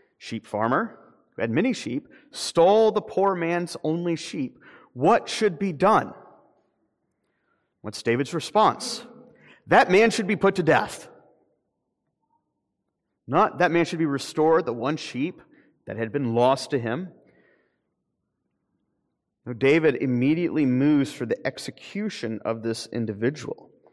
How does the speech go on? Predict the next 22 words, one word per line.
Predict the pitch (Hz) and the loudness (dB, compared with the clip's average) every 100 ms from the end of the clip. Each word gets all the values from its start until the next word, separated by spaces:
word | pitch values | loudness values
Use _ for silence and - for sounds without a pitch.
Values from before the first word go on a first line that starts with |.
| _ _ _ _ _ _ _ _ _ _ _ _ _ _ _ _ _ _ | _ _ _ _ _ _ _ _ _ _ _ _ _ _ _ _ _ _
The | - | -4
problem | - 311 330 190 | 2 4 4 2
was | 151 131 | 0 0
not | 143 247 220 160 165 143 | 0 2 4 4 2 0
that | 160 131 | -2 0
David | 147 156 165 156 | 2 2 2 -2
had | - 139 123 - 110 - | 0 2 2 0 -16 -6
judged. | 180 262 123 175 - - _ _ 104 | 0 0 0 -4 -14 -16 _ _ -2
David | 120 123 160 | 0 0 -2
was | 196 | -4
the | - 254 | -6 -4
king. | 302 330 135 98 - _ _ _ _ _ | 0 0 0 -6 -18 _ _ _ _ _
It | 147 | 2
was | 202 226 | 4 4
his | - 214 123 | 0 -2 0
duty | 190 302 330 208 | 2 4 4 2
to | 180 | 2
adjudicate | 156 113 156 139 - 127 - | 2 2 2 2 2 0 0
between | - 123 110 | -6 -4 -4
right | 107 110 107 - | -2 -2 -2 -8
and | 104 | -6
wrong. | 107 175 - | -4 -4 -10